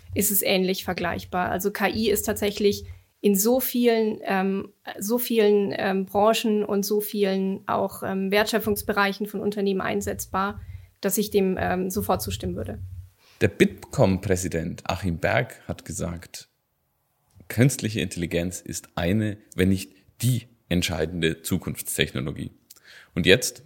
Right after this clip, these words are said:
Speaker 2: liegt's an uns, K I dorthin zu bringen, wo es auch wirklich die vollen Potenziale entfalten kann. Dafür wär's, glaube ich, für uns alle gut, liebe Denise, wenn wir noch mal zurück zu dem Thema kommen,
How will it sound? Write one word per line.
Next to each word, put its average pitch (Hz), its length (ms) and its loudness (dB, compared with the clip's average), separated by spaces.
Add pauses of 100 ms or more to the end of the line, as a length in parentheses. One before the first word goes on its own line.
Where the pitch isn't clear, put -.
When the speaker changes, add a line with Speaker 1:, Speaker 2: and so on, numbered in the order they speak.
Speaker 2:
liegt's 107 280 0
an 110 100 2
uns, 104 380 0
K - 160 -2
I 95 120 0
dorthin 95 400 0
zu 90 140 -8
bringen, 85 400 -4 (220)
wo 87 100 -2
es 87 100 0
auch 82 220 -4
wirklich 98 400 0
die 95 100 -6
vollen 85 280 0
Potenziale - 540 -2
entfalten - 440 -10
kann. - 220 -16 (1900)
Dafür 85 280 -4
wär's, - 440 -4 (360)
glaube 101 340 2
ich, 90 120 0
für 82 100 -4
uns 80 140 -2
alle 92 240 0
gut, 95 340 -2 (400)
liebe 92 220 4
Denise, 85 380 -2
wenn 85 100 0
wir 85 80 2
noch 80 220 -4
mal 82 240 0 (400)
zurück - 460 -4 (360)
zu - 120 -6
dem 87 200 -4
Thema 87 320 0
kommen, 85 460 -6